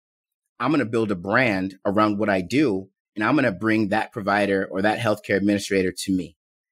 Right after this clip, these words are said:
And that was an opportunity that I don't think was there as much as it is now before covid happened. So as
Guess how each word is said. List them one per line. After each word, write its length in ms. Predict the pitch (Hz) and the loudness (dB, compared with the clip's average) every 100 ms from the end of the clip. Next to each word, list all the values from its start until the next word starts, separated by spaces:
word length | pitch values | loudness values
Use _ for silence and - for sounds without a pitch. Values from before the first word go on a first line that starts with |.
| _ - | _ -6
And 120 | 107 | -2
that 120 | 127 | 2
was 140 | 131 | 2
an 80 | 123 | 2
opportunity 480 | 117 117 - 117 110 | -2 -2 -2 0 2
that 160 | 101 98 | 2 2
I 80 | |
don't 180 | 98 107 | 2 0
think 200 | 110 104 - | 0 -2 0
was 260 | 101 92 | -2 0
there 200 | 101 104 | 0 2
as 140 | 95 98 | 2 0
much 160 | 98 | -2
as 80 | 95 | 0
it 60 | 95 | 0
is 120 | 85 | 2
now 220 | 95 90 | 0 0
before 340 | 90 - 92 | -4 -8 -8
covid 300 | - 90 85 | -6 -8 -8
happened. 440 | 87 85 - 95 _ _ | -12 -16 -16 -20 _ _
So 540 | - - 104 101 95 - _ _ | -6 0 0 0 -2 -8 _ _
as 140 | 104 | -4